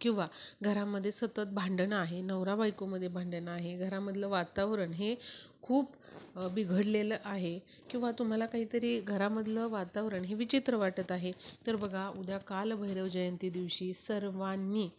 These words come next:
कुत्र्याला ही वस्तू खायला घालायची आहे. आता बघा, उद्या कुत्र्याला ही वस्तू खायला घालण्याचं महत्त्व काय, तर कालभैरव म्हणजेच भगवान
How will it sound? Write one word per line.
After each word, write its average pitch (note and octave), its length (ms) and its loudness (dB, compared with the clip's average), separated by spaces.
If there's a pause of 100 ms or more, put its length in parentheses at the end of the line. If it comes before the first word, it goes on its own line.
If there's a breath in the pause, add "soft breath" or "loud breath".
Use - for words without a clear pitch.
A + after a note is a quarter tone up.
(380 loud breath)
कुत्र्याला F#3 520 0
ही G#3 240 0
वस्तू F#3+ 500 -2
खायला F3 320 -2
घालायची E3+ 440 -2
आहे. D3 260 -4 (380 loud breath)
आता G#3 200 -2
बघा, G3 340 -2 (500 loud breath)
उद्या A3 340 2 (100)
कुत्र्याला A3 400 2
ही A#3 180 4
वस्तू C4 420 2
खायला A3 300 2
घालण्याचं G#3 500 -2
महत्त्व A#3 500 0
काय, F3+ 240 -2 (460 loud breath)
तर B3 220 4 (160)
कालभैरव B3 800 8 (140)
म्हणजेच G3+ 440 2 (500 loud breath)
भगवान G#3+ 540 -2